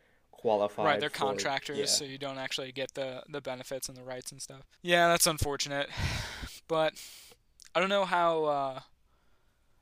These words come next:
Speaker 2: I feel like it's crazy that they monopolized on the thing that your parents would make you do for free.
Speaker 1: I think that's so
Speaker 2: Of,
Speaker 1: much
Speaker 2: like,
Speaker 1: now.
Speaker 2: What's that?
Speaker 1: Like, that's so many things now.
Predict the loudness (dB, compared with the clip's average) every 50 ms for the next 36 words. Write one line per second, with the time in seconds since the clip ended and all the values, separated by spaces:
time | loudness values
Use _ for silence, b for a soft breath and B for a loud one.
0 | _ -14 -10 -4 -2 0 2 2 2 2 0 0 0 -2 0 0 -2 -2 -2 -4
1 | -4 -4 _ -4 -4 -2 -2 -2 -2 -4 -6 _ _ _ _ _ _ _ _ _
2 | _ _ _ _ _ _ _ _ _ _ _ _ _ _ _ _ -12 -6 0 2
3 | 2 2 4 4 6 6 6 6 4 2 0 0 0 -4 -2 -2 -2 -2 -2 -4
4 | -6 -2 0 0 0 -2 _ _ _ _ _ _ _ _ -6 -6 -6 -6 -2 -2
5 | -2 -2 -2 -2 -4 -8 -8 -8 -8 -8 -8 -8 -12 -10 -10 -10 -10 -10 -10 -12
6 | -10 -10 -10 -12 -12 -12 -12 -12 -14 -16 _ _ _ b b b b b b b
7 | b b b b b b b b b b b b -4 0 6 6 6 6 6 4
8 | 6 6 6 6 4 4 4 2 0 -2 -2 -2 -2 -4 -4 -8 -14 _ _ _
9 | _ _ _ _ _ _ _ _ _ _ _ _ _ -2 0 2 2 4 4 6
10 | 6 6 8 8 8 8 8 6 6 6 6 4 4 2 0 0 -2 -2 -2 -2
11 | -6 -8 -6 -6 -6 -6 -8 -12 -14